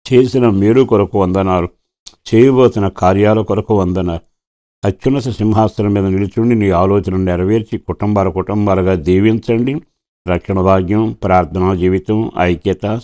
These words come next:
సమాధానం, పిల్లలందరికీ మంచి మనుగడ, పెద్దలకు ఆరోగ్యం, పసిపిల్లల క్షేమం, ఎదిగిన పిల్లల వివాహాలు, జరగవలసిన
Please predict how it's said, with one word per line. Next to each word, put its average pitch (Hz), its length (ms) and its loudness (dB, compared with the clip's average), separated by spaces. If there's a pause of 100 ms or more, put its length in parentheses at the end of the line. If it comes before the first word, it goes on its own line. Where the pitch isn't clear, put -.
సమాధానం, 92 680 0 (680)
పిల్లలందరికీ 127 720 4
మంచి 92 300 0
మనుగడ, 95 520 0
పెద్దలకు 90 420 -2
ఆరోగ్యం, 92 540 0
పసిపిల్లల 98 580 0
క్షేమం, 90 460 -4 (520)
ఎదిగిన 117 340 4
పిల్లల 95 300 0
వివాహాలు, 92 760 2
జరగవలసిన 101 840 -2